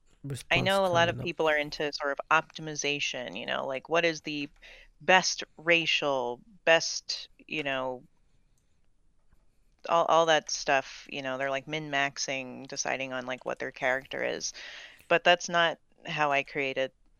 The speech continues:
Speaker 2: Lava. Lava's who, you know, who I am, who I identify with. And that
Speaker 1: Mm-hmm.
Speaker 2: is an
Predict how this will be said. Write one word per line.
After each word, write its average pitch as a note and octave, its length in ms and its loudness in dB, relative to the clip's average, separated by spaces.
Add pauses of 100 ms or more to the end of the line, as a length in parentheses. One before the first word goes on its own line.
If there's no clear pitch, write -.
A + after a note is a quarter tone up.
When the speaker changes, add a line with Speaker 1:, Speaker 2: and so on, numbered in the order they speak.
(140)
Speaker 2:
Lava. A#2+ 500 0
Lava's D3+ 600 0 (540)
who, C3+ 380 -8 (200)
you C#3+ 100 -10
know, B2 220 -10 (680)
who E3 120 0
I D#3 140 12
am, C3 280 4 (180)
who D3 60 -2
I C#3+ 80 4
identify C3+ 640 -4
with. - 240 -6 (300)
And C#3+ 120 -2
that C#3+ 140 4
Speaker 1:
Mm-hmm. C#3 80 0
Speaker 2:
is C#3+ 100 -6
an C3 100 -12